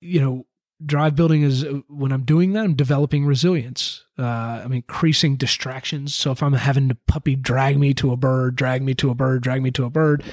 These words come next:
now things can start happening. You know, gunfire might be going off in the background. Other dogs are barking, things, butterflies, whatever the dog was freaking out about at first, now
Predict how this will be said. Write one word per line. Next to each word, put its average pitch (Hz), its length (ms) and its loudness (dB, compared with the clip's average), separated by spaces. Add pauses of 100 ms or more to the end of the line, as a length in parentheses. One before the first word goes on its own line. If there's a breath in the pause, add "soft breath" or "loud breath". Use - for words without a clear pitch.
(240 loud breath)
now 170 140 2
things 156 300 2
can 143 120 0
start 123 260 -4
happening. 123 440 -8 (540 loud breath)
You 139 100 -2
know, 113 100 -6
gunfire 131 540 -2
might 117 160 -12
be 127 100 -12
going 113 240 -16
off 113 180 -20
in 120 60 -20
the 113 60 -20
background. 117 340 -20
Other 175 220 4
dogs 143 320 2
are 139 40 0
barking, 123 480 -8
things, 190 300 2
butterflies, 143 760 0
whatever 185 460 4
the 160 100 0
dog 156 260 2
was 139 160 0
freaking 151 320 0
out 143 120 0
about 151 240 0
at - 60 -12
first, 175 360 -2
now 120 560 -2